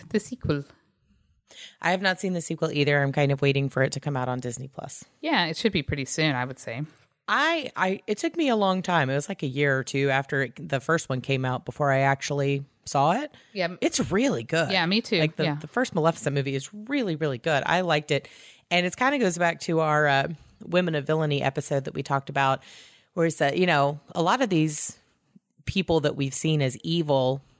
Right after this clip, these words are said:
Speaker 2: over th-, our lifetime, when they get their own story told, it's a lot more of that justifiably homicidal kind of thing.
Speaker 1: Yeah.
Speaker 2: And, um,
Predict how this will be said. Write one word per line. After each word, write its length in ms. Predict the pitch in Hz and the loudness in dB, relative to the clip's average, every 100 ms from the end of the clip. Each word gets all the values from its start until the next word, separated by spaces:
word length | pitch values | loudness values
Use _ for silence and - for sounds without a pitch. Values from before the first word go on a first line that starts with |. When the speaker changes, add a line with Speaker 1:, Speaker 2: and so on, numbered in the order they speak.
| _ - | _ -2
Speaker 2:
over 240 | 147 143 | 0 0
th-, 100 | 135 | -2
our 120 | 135 135 | 0 0
lifetime, 680 | 135 147 - 135 127 135 | 0 -2 0 0 0 -2
when 160 | 156 151 | -2 0
they 100 | 143 | 2
get 160 | 143 156 | 0 -2
their 140 | 156 | 0
own 140 | 147 139 | 0 -2
story 320 | - 302 247 | -2 0 2
told, 340 | 156 139 143 | 2 2 2
it's 140 | 135 - | -2 -2
a 40 | |
lot 220 | 143 151 | 0 0
more 240 | 147 143 139 | 0 0 0
of 100 | 127 | 0
that 260 | 127 - - - - | -2 -2 -10 -20 -2
justifiably 800 | 156 143 151 156 151 160 170 165 | 0 0 -2 0 0 0 0 -2
homicidal 760 | 175 170 180 196 190 202 202 | 0 -2 -2 -2 -2 -2 -4
kind 220 | - 214 208 | -4 -4 -4
of 80 | |
thing. 320 | 220 226 226 233 | -4 -6 -6 -8
Speaker 1:
Yeah. 160 | - 151 - _ _ - | -4 -4 -6 _ _ -2
Speaker 2:
And, 360 | 160 151 147 | 0 0 0
um, 240 | 135 131 | 0 -2